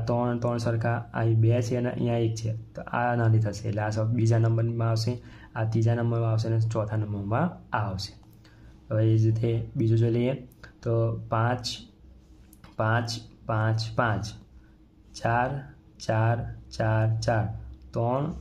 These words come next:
ત્રણ, ત્રણ અને ત્રણ. હવે બે, બે, બે અને બે. છ, છ, છ અને છ.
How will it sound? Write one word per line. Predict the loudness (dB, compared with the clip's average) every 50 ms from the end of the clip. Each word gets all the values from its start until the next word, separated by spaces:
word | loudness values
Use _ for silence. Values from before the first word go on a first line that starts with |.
| -14 -18 -20 -20 -20 -20 -20 -20 -20 -20 -10 -4
ત્રણ, | 0 2 2 4 2 2 0 -2 -6 -8 -10 -14 -20 -10
ત્રણ | -4 -2 0 2 2 2
અને | 2 2 2 2
ત્રણ. | 2 2 0 0 0 -4 -6 -12 -16 -20 -20 -20 -20 -12 -6
હવે | -4 -2 -2 -2
બે, | 0 2 2 2 4 2 0 -2 -4 -8 -14 -18 -20 -20 -20 -20 -10 -4
બે, | -2 2 2 4 2 2 0 -2 -4 -8 -10 -10 -8
બે | -4 -2 0 2 2 2 0
અને | 0 0 0 2 4 4 4
બે. | 4 2 0 -4 -6 -10 -14 -20 -20 -20 -20 -20 -20 -20 -18 -14
છ, | -14 -6 -2 0 2 2 2 0 -2 -6 -10 -18 -20 -20 -20 -20 -20 -20 -20 -20 -20 -20 -18 -8
છ, | -4 0 2 2 2 2 2 0 -4 -8 -12 -18 -20 -20 -20 -20 -20 -20 -20 -8
છ | -4 0 2 2 4 2 2 0 0 2
અને | 2 4 4
છ. | 4 2